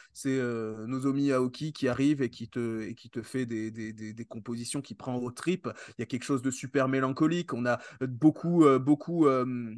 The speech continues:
de cuivre, notamment. On a le, la, la, la trompette qui vient, qui vient, euh, agrémenter les, les, les, les marches de solitude de notre, de notre héros, qui fait penser à, à un cow-boy qui, qui marche dans, dans, dans, dans le désert. C'est,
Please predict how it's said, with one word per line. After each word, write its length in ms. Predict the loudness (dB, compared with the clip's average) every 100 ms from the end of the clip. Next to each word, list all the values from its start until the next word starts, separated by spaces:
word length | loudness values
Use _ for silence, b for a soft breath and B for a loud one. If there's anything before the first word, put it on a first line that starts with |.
| -8
de 140 | -2 -2
cuivre, 500 | 2 6 6 6 4
notamment. 340 | 4 6 4
On 140 | 4
a 100 | 2
le, 160 | 0 0
la, 220 | 0 0
la, 180 | 2 2
la 160 | 2 2
trompette 440 | 0 2 4 2
qui 120 | -2
vient, 380 | 0 4 4 2 B B -14
qui 140 | -4
vient, 200 | 2 4
euh, 280 | 4 2 0
agrémenter 640 | 0 2 2 2 2 2
les, 180 | 4 2
les, 200 | 2 0
les, 220 | 0 -2
les 120 | -2
marches 280 | 2 4 4
de 80 | -2
solitude 540 | -2 -2 -2 -4 -2
de 240 | 2 2 2
notre, 440 | 2 2 4 2
de 100 | 4
notre 260 | 4 2 4
héros, 280 | 6 10 8
qui 120 | 6
fait 100 | -2
penser 320 | -4 -4 0 2
à, 220 | 2 -2 B B
à 100 | 2
un 60 | 4
cow-boy 260 | 10 12 12 8
qui, 240 | 6 -6 -8
qui 160 | -4
marche 340 | 4 6 4 0
dans, 320 | 0 0 -2
dans, 240 | -2 -4 -8 B B
dans, 200 | 0 2
dans 180 | 4 4
le 60 |
désert. 400 | 6 6 6 4
C'est, 240 | 0 -8